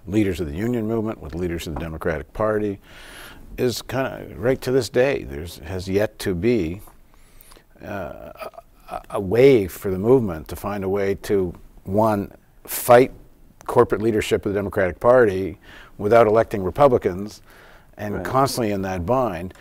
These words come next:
Speaker 1: But you do have, as I say, like, places like Baltimore where there isn't a Republican, you can't elect a Republican as a dog catcher here,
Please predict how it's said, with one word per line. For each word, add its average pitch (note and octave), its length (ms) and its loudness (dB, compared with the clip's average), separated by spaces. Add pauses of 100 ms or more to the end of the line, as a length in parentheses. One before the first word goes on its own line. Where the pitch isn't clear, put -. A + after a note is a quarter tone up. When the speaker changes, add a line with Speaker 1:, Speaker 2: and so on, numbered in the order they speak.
(180)
Speaker 1:
But A#2+ 120 0
you A2 120 -2
do C3+ 160 10
have, C3+ 240 10
as F#2 180 -2
I G#2 80 -2
say, A#2+ 240 0
like, G#2+ 220 2
places A2 480 0
like G2+ 280 0
Baltimore F#2 720 0
where G2 160 0
there A2 180 4
isn't C3 360 0
a A#2+ 60 2
Republican, A2 500 2
you A#2 140 -2
can't C3+ 200 -2
elect G#2+ 260 -2
a G2+ 40 -2
Republican A2 460 0
as F#2 100 -8
a F#2+ 60 -2
dog D3 300 6
catcher F#2 380 -2
here, F2 360 -4